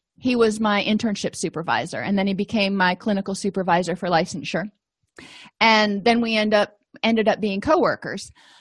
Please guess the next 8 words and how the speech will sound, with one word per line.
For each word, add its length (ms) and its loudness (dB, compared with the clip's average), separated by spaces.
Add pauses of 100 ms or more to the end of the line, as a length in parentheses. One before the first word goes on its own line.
(400)
After 260 2
that, 460 4
a, 440 2 (140)
an 100 2
opportunity 640 2
for 160 0
a 40 2
promotion 760 0